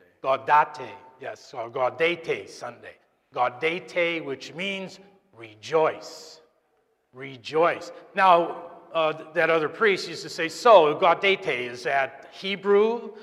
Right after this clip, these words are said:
Is that Latin? Or is that Greek?" How many say it's Greek? Uh, Hebrew? All right, you guys all been around too much. I'm sorry, you're wrong.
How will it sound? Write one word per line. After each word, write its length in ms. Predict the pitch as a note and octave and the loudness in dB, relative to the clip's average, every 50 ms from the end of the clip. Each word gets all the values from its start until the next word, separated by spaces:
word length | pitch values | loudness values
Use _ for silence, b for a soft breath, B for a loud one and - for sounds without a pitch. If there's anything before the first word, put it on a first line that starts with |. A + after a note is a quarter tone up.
| B B B | B B B
Is 180 | B D3 C#3 - | B -8 -4 0
that 380 | F3+ D#3 D3 C#3+ C#3+ - - | 2 2 2 2 0 -2 -2
Latin? 720 | D#3 E3 F3 F#3 G#3 G3+ G#3 A#3 A#3 A#3+ A#3+ A#3+ A#3 A3+ - B B B B | -2 0 2 2 2 0 -2 -6 -8 -6 -8 -8 -10 -12 -16 B B B B
Or 140 | B E3+ F3 | B -2 -2
is 100 | F3 D#3+ | 0 0
that 260 | F3 F#3 F3 F3+ - | 0 0 0 0 -2
Greek?" 500 | - G3 A3+ A#3+ F#3+ A#2 - - - - - - - _ _ - | -2 -2 0 0 -2 -2 -8 -14 -20 -20 -20 -20 -20 _ _ -4
How 80 | - A#3 | -2 0
many 240 | A#3 A#3+ A3+ G#3+ | 2 2 2 2
say 220 | F#3+ - - G3 F#3 | 0 2 2 2 2
it's 120 | F3 F#3 | 2 0
Greek? 320 | - F#3+ F#3 F3 D3 - - - - - - - _ _ _ _ _ _ _ _ _ _ _ _ _ _ _ _ _ _ _ _ _ _ _ _ _ _ _ _ _ | 0 0 0 0 0 -2 -10 -18 -20 -20 -20 -20 _ _ _ _ _ _ _ _ _ _ _ _ _ _ _ _ _ _ _ _ _ _ _ _ _ _ _ _ _
Uh, 320 | - C#3 D3 D3 D3 C#3+ - - | -2 2 4 4 4 2 0 -4
Hebrew? 480 | G#3 G3+ G3 A#3 C4 C#4 C4+ A#3 - - - - - - - - - - - - _ _ _ _ _ _ _ _ _ _ _ _ _ _ _ - | -6 -2 2 6 6 6 6 4 2 -2 -12 -14 -16 -18 -20 -20 -20 -20 -20 -20 _ _ _ _ _ _ _ _ _ _ _ _ _ _ _ -16
All 60 | D3 | -12
right, 320 | D3 D3 C#3 C3+ C3+ C3 D3+ | -8 -6 -4 -4 -4 -6 -6
you 60 | F3+ | -4
guys 260 | D3+ F3 E3+ D#3+ D3+ | 0 0 0 2 2
all 120 | D#3 D3 | 0 0
been 140 | C#3+ D#3 D3+ | 0 -2 -4
around 280 | D3 D3+ D3 D3 D3 D3 | -2 -2 -2 -2 -2 -4
too 100 | - D#3 | -8 -8
much. 240 | C#3+ C3+ C3 C3 E3+ | -6 -6 -6 -8 -10
I'm 260 | E3+ E3 D3 E3 - | -12 -12 -12 -12 -12
sorry, 440 | - - E3+ D3 C#3 C3 C3 B2 B2+ | -6 0 2 4 4 4 2 0 -2
you're 100 | C3 C3 | -4 -4
wrong. 340 | B2+ B2 B2 A#2 A2 G#2+ | -4 -4 -6 -6 -8 -10